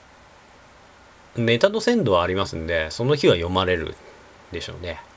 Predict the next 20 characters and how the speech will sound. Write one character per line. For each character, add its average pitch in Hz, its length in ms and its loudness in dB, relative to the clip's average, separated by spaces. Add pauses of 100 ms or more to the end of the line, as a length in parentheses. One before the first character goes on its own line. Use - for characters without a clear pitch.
(760)
だ 98 100 -2
か 90 100 -2
ら、 82 320 -6 (2000)
時 107 240 -4
事 117 200 2
ネ 139 160 4
タ 135 160 4
の 127 100 2
紹 110 220 -2
介、 101 220 2
知 - 160 0
ら 208 120 6
な 226 100 2
い 220 40 2
人 220 140 0
に 156 60 4
と 113 100 4
っ - 20 -8
て、 - 160 -2
「あ、 113 200 4